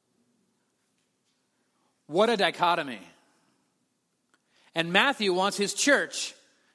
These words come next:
to sit, and he's gonna read this out loud to them, or whoever's left after his death is gonna read this out to them. He's gonna say, "Who are you in the story?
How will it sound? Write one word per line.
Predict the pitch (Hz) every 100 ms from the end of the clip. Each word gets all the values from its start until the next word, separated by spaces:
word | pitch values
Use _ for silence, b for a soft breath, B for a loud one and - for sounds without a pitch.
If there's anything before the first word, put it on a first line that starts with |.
| -
to | 180
sit, | - 277 220 - - _ _ _ _ _ _ -
and | 175
he's |
gonna | 190 196
read | 214 269
this | 254 269
out | 240
loud | 240 269 214
to |
them, | 180 151
or | 160
whoever's | 202 220 233 247 180
left | 233 233 175 - - -
after | 196 208 214
his | 196 214
death | 165 202 160 160
is | 151
gonna | 175
read | 180 220
this | 214 214
out | 220 214
to |
them. | 170 151 127 _ b b b b b b _ _ _ -
He's | 160
gonna | 190
say, | 165 175
"Who | 196
are | 196
you | 170
in | 160
the | 143
story? | - 160 135 107